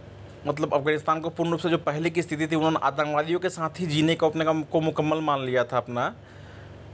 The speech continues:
अपना मान लिया था कि हम लोग ऐसे ही जिएंगे। मगर अब वो क्या करेंगे? अब तो वो एक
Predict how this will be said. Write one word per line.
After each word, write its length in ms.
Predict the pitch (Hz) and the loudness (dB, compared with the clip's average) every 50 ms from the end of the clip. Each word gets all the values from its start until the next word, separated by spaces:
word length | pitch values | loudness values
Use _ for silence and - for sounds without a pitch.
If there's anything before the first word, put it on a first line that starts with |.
| - - | -14 -12
अपना 240 | - - - 143 143 135 127 110 - - | -10 -6 -2 0 0 0 -2 -4 -8 -6
मान 260 | 113 131 135 139 143 | 0 0 2 2 2
लिया 200 | 143 147 147 135 | 2 2 2 2
था 100 | 143 151 | 0 0
कि 100 | 143 147 | -2 -2
हम 100 | 143 143 | 0 2
लोग 140 | 143 139 135 | 2 4 4
ऐसे 200 | 135 131 - 156 | 2 2 0 -2
ही 80 | 160 | -2
जिएंगे। 500 | 147 135 135 131 131 120 113 110 120 139 | -2 -2 -2 0 0 0 0 0 0 0
मगर 240 | 147 139 131 135 147 | 0 0 2 2 0
अब 360 | 131 - - - - 180 180 | 0 -2 -4 -2 0 0 4
वो 120 | 190 196 190 | 4 2 2
क्या 200 | 196 170 143 131 | 2 0 -2 -2
करेंगे? 480 | - 127 107 98 92 92 90 92 98 117 - - - - - - - - - - - - - - - - - - - - - - - - - - - - - - - - | -2 -2 -4 -4 -6 -8 -12 -14 -14 -16 -18 -20 -20 -20 -20 -20 -20 -18 -18 -18 -18 -18 -18 -16 -16 -14 -14 -14 -12 -12 -12 -12 -14 -16 -18 -18 -18 -18 -18 -6 -2 -2
अब 140 | 143 147 - | -2 0 0
तो 80 | 170 160 | 0 0
वो 140 | 160 160 - | 2 0 -2
एक 160 | - 151 | -4 -6